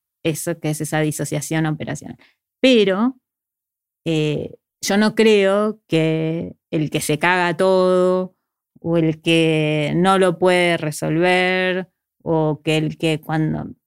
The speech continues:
Porque bueno, me pasó esto también en relación a esto que yo te decía de la dictadura, que es que, que yo, que ante el miedo, ¿no? La gente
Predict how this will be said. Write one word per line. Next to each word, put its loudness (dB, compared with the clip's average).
Porque 0
bueno, 2
me -2
pasó -2
esto -2
también 0
en -2
relación -2
a -4
esto -8
que -6
yo -6
te -6
decía -4
de 0
la 0
dictadura, 0
que -4
es -12
que, -4
que -10
yo, -12
que -8
ante 0
el 4
miedo, 2
¿no? -2
La -2
gente 0